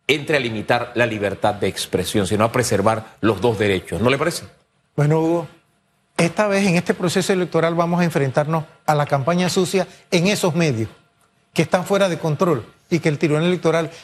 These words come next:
Speaker 2: no tiene un mecanismo efectivo, eh, para supervisarlo, para sacarlos del medio, ni siquiera para sacar la publicidad dañina.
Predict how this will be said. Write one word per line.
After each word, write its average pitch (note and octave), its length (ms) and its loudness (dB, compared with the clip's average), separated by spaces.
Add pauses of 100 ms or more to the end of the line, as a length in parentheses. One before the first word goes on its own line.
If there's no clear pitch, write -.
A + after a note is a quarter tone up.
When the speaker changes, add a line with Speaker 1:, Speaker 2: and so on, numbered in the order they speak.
Speaker 2:
no F3+ 160 4
tiene G#3 220 0
un G3 60 0
mecanismo F3 420 2
efectivo, D#3+ 500 -2 (340)
eh, C#3+ 380 2 (220)
para D3+ 180 0
supervisarlo, D#3+ 840 0 (240)
para D3+ 180 0
sacarlos E3 460 0
del D3+ 140 2
medio, E3 420 2 (220)
ni E3+ 100 2
siquiera F#3 340 0
para D3+ 180 0
sacar D#3 240 0
la E3 140 2
publicidad D3 460 2
dañina. C3 320 -2